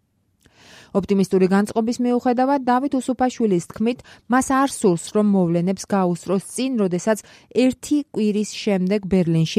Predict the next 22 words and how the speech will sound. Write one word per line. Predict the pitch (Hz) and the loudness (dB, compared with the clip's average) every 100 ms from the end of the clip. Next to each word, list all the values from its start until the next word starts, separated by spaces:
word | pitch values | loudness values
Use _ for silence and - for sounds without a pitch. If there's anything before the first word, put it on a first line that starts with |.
| 190 | 4
ერთმანეთს | - 180 185 - | 4 2 2 0
შეხვდებიან | 185 - 175 185 208 202 | -2 -2 -4 -2 -4 -4
საქართველოს | 170 156 156 156 - | -6 -4 -4 -6 -4
პრემიერი | 196 185 180 165 156 | -4 -2 -2 -4 -4
გიორგი | 185 185 180 208 | -2 -2 -2 -4
კვირიკაშვილი | 208 208 196 196 190 175 | -2 -2 -2 -4 -4 -2
და | 165 - - - | -4 -6 -16 -4
გერმანიის | 214 226 240 233 262 | 0 2 2 2 -4
კანცლერი | - 208 196 180 156 151 160 | 0 0 0 -4 -4 -4 -6
ანგელა | 175 196 208 202 | -6 -4 -4 -4
მერკელი | 208 202 214 254 - _ | -4 -4 -4 -4 -6 _
და | 269 254 | -2 -2
უფრო | - 277 | 2 0
კონკრეტულ | - 202 175 170 165 180 208 | 2 -4 -2 -4 -6 -6 -4
განცხადებებს | 190 170 - 165 165 185 - 156 | -6 -6 -10 -6 -6 -6 -8 -10
ისინი | - 156 156 | -8 -8 -8
გააკეთებენ. | 170 165 160 160 165 160 165 160 _ - | -8 -8 -8 -10 -8 -4 -4 -4 _ -6
თუმცა | 262 311 | 0 0
სავიზო | 311 262 247 226 269 - 220 | 2 0 0 2 0 2 0
ლიბერალიზაციის | 220 233 233 233 233 233 233 - | 2 4 4 2 0 0 -4 -2
პროცესის | 220 226 220 220 220 | -2 0 -2 0 0
ოქტომბრის | - 220 233 | 2 2 2